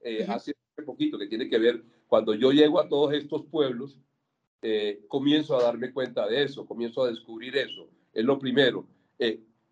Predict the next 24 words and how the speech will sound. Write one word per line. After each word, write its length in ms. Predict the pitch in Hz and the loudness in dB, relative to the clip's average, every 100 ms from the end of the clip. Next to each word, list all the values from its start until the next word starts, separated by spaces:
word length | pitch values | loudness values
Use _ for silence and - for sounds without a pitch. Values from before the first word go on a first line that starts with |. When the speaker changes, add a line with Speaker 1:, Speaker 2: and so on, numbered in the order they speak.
| - - - _ | -20 -20 -20 _
Speaker 1:
y 320 | 147 139 135 | 0 2 0
un 180 | 139 143 | -2 2
paréntesis 500 | 151 156 156 151 151 | 4 4 2 -2 -6
que 100 | 156 | -4
también 300 | 131 117 120 | 0 2 2
lo 80 | 131 | 2
iba 300 | 143 156 156 | 4 4 4
a 60 | 120 | 0
decir 320 | 113 117 120 | -2 -6 -6
en 80 | 135 | -4
la, 200 | 135 135 120 | -6 -8 -10
en 160 | 110 | -8
la 200 | 117 107 | -8 -8
anterior, 580 | 104 113 107 110 123 143 _ _ _ _ | -8 -6 -8 -4 -4 -6 _ _ _ _
y 160 | 127 131 | 0 0
es 160 | 127 | 2
que 300 | - 147 147 - _ - | 0 0 -2 -10 _ -2
una 220 | 143 156 | 2 4
cosa 200 | 165 170 | 2 0
importantísima 920 | 165 165 - 135 139 160 185 156 127 | 0 -4 0 0 0 -6 -2 2 2
que 140 | 123 117 | 2 0
yo 120 | 113 | 2
he 60 | |
descubierto 880 | 131 165 - 127 127 139 135 139 143 | 2 0 -2 0 6 6 4 -2 -4